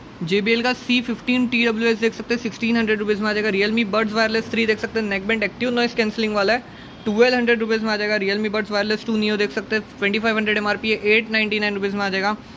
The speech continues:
जेबीएल का एक और एक ईयरबड्स देख सकते हैं, थ्री थाउजेंड में आ जाएगा। Android टीवी स्टिक देख सकते हैं, थर्टी, एट हंड्रेड रुपीज की है, ट्वेंटी सिक्स हंड्रेड रुपीज में आ जाएगी। वायर्ड ईयरफोन देख सकते हैं, जेबीएल का टू थाउजेंड एमआरपी, एट हंड्रेड रुपीज में आ जाएगा। ट्यून,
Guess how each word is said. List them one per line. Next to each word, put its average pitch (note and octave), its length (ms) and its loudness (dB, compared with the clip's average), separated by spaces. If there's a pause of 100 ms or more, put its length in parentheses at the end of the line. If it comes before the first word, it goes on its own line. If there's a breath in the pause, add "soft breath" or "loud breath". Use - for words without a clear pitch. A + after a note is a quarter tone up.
(360 loud breath)
जेबीएल F#3+ 380 4
का A3+ 60 4
एक G#3+ 100 0
और G#3+ 120 2
एक A3 80 0
ईयरबड्स G#3+ 280 0
देख G#3+ 120 -2
सकते A3+ 220 -2
हैं, G#3+ 100 -2
थ्री A3 180 2
थाउजेंड G#3+ 340 0
में G#3+ 80 0
आ G#3 60 0
जाएगा। G#3+ 220 2
Android G#3 300 0
टीवी G#3 200 -2
स्टिक G#3+ 220 -4
देख G3+ 120 0
सकते G#3 200 -6
हैं, G#3 140 -4
थर्टी, G#3 200 2 (240)
एट F#3+ 460 0
हंड्रेड G3+ 240 0
रुपीज G#3 280 -2
की A#3 120 0
है, B3+ 100 4 (460 loud breath)
ट्वेंटी G#3 200 2
सिक्स A#3+ 200 -4
हंड्रेड A3+ 220 2
रुपीज A3 200 0
में A3 100 2
आ - 20 0
जाएगी। G#3+ 300 2 (920)
वायर्ड G3 300 4
ईयरफोन A3 320 2
देख G#3+ 120 0
सकते G#3+ 200 -4
हैं, G3+ 60 -4
जेबीएल F#3+ 320 0
का G#3+ 80 -2
टू G#3 180 -4
थाउजेंड G3+ 300 0
एमआरपी, F#3+ 300 0
एट F#3+ 140 2
हंड्रेड F#3+ 240 0
रुपीज F#3+ 180 0
में F#3+ 80 -2
आ F#3 40 0
जाएगा। G3 200 0
ट्यून, G#3+ 300 -2